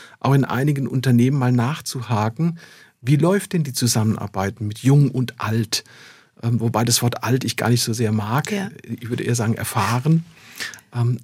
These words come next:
Speaker 1: das läuft wunderbar, das läuft großartig. Ich habe kein einziges Beispiel erhalten, gesehen, wo man gesagt hat, „Na ja, das läuft gar nicht gut mit den Generationen.“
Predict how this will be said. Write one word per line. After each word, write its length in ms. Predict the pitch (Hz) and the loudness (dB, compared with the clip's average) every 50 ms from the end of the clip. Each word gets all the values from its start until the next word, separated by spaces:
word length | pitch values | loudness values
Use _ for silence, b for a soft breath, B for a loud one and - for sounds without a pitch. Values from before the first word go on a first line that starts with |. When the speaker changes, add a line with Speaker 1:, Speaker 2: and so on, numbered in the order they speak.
| - | -6
Speaker 1:
das 220 | - 110 - - - | -4 -2 -2 -2 -2
läuft 340 | 113 120 120 - - - | -4 -4 -4 -4 -6 -4
wunderbar, 560 | 170 185 180 170 160 151 - 180 190 196 165 123 | -2 -2 0 -2 -4 -8 -8 -10 -10 -10 -6 -4
das 160 | 120 120 - | -2 -2 0
läuft 240 | 160 170 165 - - | 0 -2 -2 -2 -6
großartig. 880 | - - 160 156 - 240 202 - - - 101 98 92 - 80 98 113 - | -4 -2 0 2 2 0 0 -2 -4 -4 -2 -2 -4 -6 -8 -10 -6 -6
Ich 140 | 120 - | -4 -2
habe 160 | - - 170 - - b b b b b b b _ _ | -2 -2 -2 -4 -14 b b b b b b b _ _
kein 320 | - - 165 180 - - - | 0 2 2 2 2 0 -2
einziges 560 | 135 160 226 269 - - 226 202 185 180 - | -2 -2 -2 -2 -2 -4 -2 0 0 -2 0
Beispiel 720 | - - 104 113 190 185 - - - - 180 185 190 185 170 - _ _ _ _ _ _ _ - | 0 0 0 0 0 -2 -4 -6 -6 -4 -2 -2 -2 -4 -6 -10 _ _ _ _ _ _ _ -2
erhalten, 600 | 117 107 - - 110 139 165 190 - - 226 202 | -2 0 0 0 0 0 0 -2 -2 -2 -4 0
gesehen, 720 | - 131 110 - 135 123 123 143 175 190 226 233 233 B B B B B B B B B B B _ _ _ _ _ - | 0 0 2 4 4 6 6 6 6 4 4 2 0 B B B B B B B B B B B _ _ _ _ _ 0
wo 100 | 135 139 | 2 2
man 160 | 143 143 143 | 4 4 2
gesagt 300 | 139 135 143 135 123 139 | 2 2 0 0 0 -2
hat, 120 | 143 139 - | -4 -4 -6
„Na 100 | 120 135 | -8 -8
ja, 580 | 139 143 147 156 160 160 165 160 160 160 160 127 - - - 98 - - 101 98 92 - | -8 -8 -10 -10 -8 -6 -6 -4 -4 -4 -6 -8 -10 -14 -18 -20 -20 -20 -20 -20 -16 -6
das 240 | - 147 151 - - | -2 0 0 0 0
läuft 240 | - 139 135 - - | 0 -2 -2 -2 -4
gar 180 | - 101 95 82 | -4 -4 -4 -6
nicht 220 | 67 104 - - | -8 -8 -10 -10
gut 420 | - - - - - - - - - _ _ | -12 -16 -18 -14 -14 -14 -14 -14 -18 _ _
mit 200 | 147 131 127 120 | -10 -8 -6 -6
den 180 | 110 113 120 | -6 -6 -8
Generationen.“ 760 | 120 - 120 113 107 110 - - - - 95 - 123 117 117 | -8 -10 -12 -12 -12 -12 -10 -10 -10 -10 -12 -16 -16 -18 -18